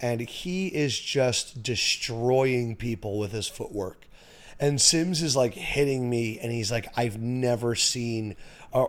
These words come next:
a wide receiver with this kind of footwork at his age," and we're, like, marveling over it. And all the other beat people were on the other field,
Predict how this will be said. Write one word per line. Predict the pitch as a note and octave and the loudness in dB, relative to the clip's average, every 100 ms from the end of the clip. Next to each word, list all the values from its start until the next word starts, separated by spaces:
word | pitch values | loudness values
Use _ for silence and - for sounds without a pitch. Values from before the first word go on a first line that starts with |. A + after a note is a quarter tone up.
| - | 4
a | A#2+ | 4
wide | A2+ A#2 G#2+ A#2 | 6 6 6 4
receiver | A2 - C3 A#2 A2+ | 2 0 0 0 0
with | G#2+ B2 | 0 -2
this | A#2 | -4
kind | - A#2 | -2 -2
of | G#2+ | -2
footwork | - B2 - A2+ A2 - - | -4 -4 -2 0 0 -2 -6
at | G#2 | -6
his | F2+ A#2+ G#2 A#2+ | -2 -2 -2 -2
age," | A2+ A2 A2 G#2 | 0 0 0 -2
and | A2+ A2 | -4 -2
we're, | A#2 | -2
like, | A2+ G#2 G2 | 0 -2 -4
marveling | A#2 A2+ A#2+ A2+ B2 A#2 | -4 0 0 0 -2 -2
over | A#2+ A#2 A2+ | -4 -4 -2
it. | A2 G#2 - - - - - - | -4 -4 -14 -20 -20 -20 -12 -2
And | C#3 C#3 | -2 2
all | D3 E3 G#3 | 8 10 10
the | F#3+ F3+ | 10 8
other | E3 E3 | 8 4
beat | B2+ D#3 F3 - | 2 0 0 -2
people | D3+ D3+ C#3+ C3+ C3 | -4 -2 0 0 2
were | B2+ B2 | 4 4
on | A#2+ | 2
the | B2 | 0
other | A#2 A2+ | 0 -4
field, | - G#3 G#3+ D3+ C3 | -2 2 4 4 0